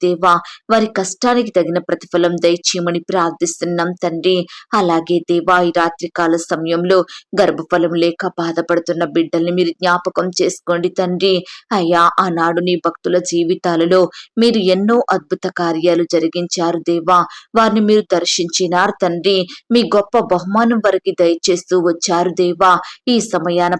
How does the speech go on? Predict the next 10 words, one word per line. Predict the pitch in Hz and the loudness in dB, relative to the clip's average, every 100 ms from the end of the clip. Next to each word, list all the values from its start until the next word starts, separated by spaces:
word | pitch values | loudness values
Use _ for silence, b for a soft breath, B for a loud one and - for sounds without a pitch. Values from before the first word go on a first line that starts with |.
| 185 | -4
ప్రతి | 175 196 185 151 | -6 0 -2 0
బిడ్డని | 175 151 214 208 | 0 2 2 2
మీరు | - - | 0 -2
జ్ఞాపకం | 180 165 180 175 175 - | 0 0 -2 -4 -4 -2
చేసుకోండి | 165 165 - 170 170 160 | -2 -4 -6 -4 -2 -2
దేవా. | 175 165 185 170 B B - | -2 2 2 2 B B -2
వారి | 214 180 165 | 0 2 0
మొరలకు | 165 160 - 175 | 0 0 -2 -2
మీరు | 175 175 - | -2 -2 -2
చెవియొగ్గండి | 175 180 190 175 202 202 | -2 0 0 0 -2 -2